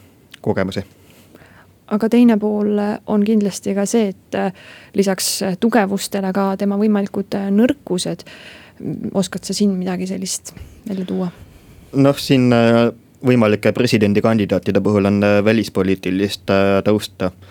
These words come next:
Speaker 1: rõhutatud ja see on ka Karise puhul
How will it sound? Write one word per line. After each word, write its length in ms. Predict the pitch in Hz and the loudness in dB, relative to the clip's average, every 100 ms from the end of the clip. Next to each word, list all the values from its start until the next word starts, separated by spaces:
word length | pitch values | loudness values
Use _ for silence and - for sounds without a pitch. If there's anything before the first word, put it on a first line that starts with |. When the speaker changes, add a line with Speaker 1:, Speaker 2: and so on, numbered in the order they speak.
| - - - - | -20 -20 -12 -4
Speaker 1:
rõhutatud 640 | 107 104 - 95 - 101 | 0 0 0 0 0 0
ja 140 | 98 101 | 2 2
see 180 | 107 101 | 2 0
on 120 | 98 | 2
ka 180 | 98 98 98 - - - _ _ - - _ | 0 -2 -4 -18 -20 -20 _ _ -20 -20 _
Karise 360 | - 107 104 95 | -2 0 0 -2
puhul 360 | 92 95 95 | -2 0 2